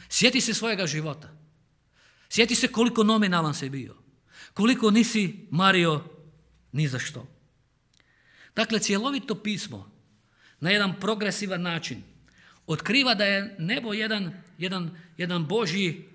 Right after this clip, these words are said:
razvojni projekt. Razvojni projekt. Pismo govori o nebu prije pada Lucifera, govori o starozavjetnom nebu i pod C,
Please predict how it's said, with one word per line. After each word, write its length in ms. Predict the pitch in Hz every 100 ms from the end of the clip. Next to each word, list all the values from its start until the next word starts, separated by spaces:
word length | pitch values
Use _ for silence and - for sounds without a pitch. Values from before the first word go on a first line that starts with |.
| -
razvojni 540 | 156 202 160 175 170
projekt. 460 | 156 185 139 - - _ _ _ _ _
Razvojni 440 | 139 185 151 151 135
projekt. 340 | 147 131 127 - _ _ _ - - - 226
Pismo 240 | 214 202
govori 360 | 185 214 202 175
o 80 |
nebu 240 | 180 208 175
prije 340 | - 220 185
pada 220 | 185 180 156
Lucifera, 600 | 190 - 170 180 175 139 - - - - - -
govori 380 | 131 208 202 190 -
o 80 |
starozavjetnom 840 | 156 - 165 160 170 208 202 202 190
nebu 320 | 196 190 170 - - - _ _ _ - -
i 140 | 160
pod 160 | - 143
C, 320 | - 196 208